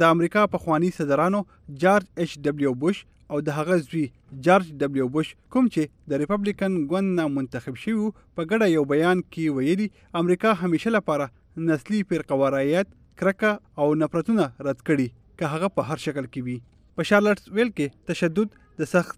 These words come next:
دریځه سپین پوستکو او د دوی د مخالفینو ترمنځ د جګړې په نتیجه کې شروع شو. سخت دریځه سپین پوستکو په ښار کې د جنرال رابرټ لی د مجسمې د لرې کېدو خلاف احتجاج کولو، چې د دوی مخالفین هم میدان ته راووتل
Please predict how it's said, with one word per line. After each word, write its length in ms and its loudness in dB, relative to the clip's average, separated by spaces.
دریځه 600 0
سپین 280 0
پوستکو 460 0
او 200 -2
د 120 0
دوی 100 2
د 120 2
مخالفینو 520 -2
ترمنځ 320 0
د 140 0
جګړې 280 0
په 120 -2
نتیجه 400 -6
کې 320 -8
شروع 320 2
شو. 120 -2
سخت 240 0
دریځه 340 4
سپین 180 0
پوستکو 480 0
په 340 -10
ښار 280 0
کې 100 -2
د 200 0
جنرال 360 0
رابرټ 580 -2
لی 160 2
د 400 -6
مجسمې 480 0
د 160 0
لرې 200 0
کېدو 200 2
خلاف 260 0
احتجاج 440 0
کولو، 260 -2
چې 120 2
د 160 4
دوی 220 2
مخالفین 520 -2
هم 200 -2
میدان 340 2
ته 80 0
راووتل 420 -2